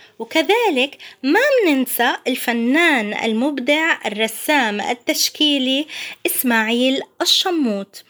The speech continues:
لكن ضيفتي بتحمل هالاسم، ولكنها من سوريا، يعني من منطقتنا الشامية الواحدة،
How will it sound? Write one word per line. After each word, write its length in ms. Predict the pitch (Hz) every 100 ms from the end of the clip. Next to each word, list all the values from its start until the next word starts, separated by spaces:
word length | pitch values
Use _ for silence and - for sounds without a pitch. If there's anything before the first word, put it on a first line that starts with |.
| - - - - -
لكن 400 | 370 480 440 392
ضيفتي 540 | 427 427 403 - 285
بتحمل 540 | 370 - 392 - 320 226
هالاسم، 600 | 220 - - 196 226 330
ولكنها 680 | 220 220 - 392 339 349 403 - 262
من 100 | 370 415
سوريا، 480 | - 370 247 185 175 - - - - _
يعني 480 | 311 330 233 302 392 -
من 160 | 247
منطقتنا 800 | 233 220 214 - 370 - _ 359 349
الشامية 800 | - - 220 202 220 233 233 240 - -
الواحدة، 640 | 254 262 202 - - -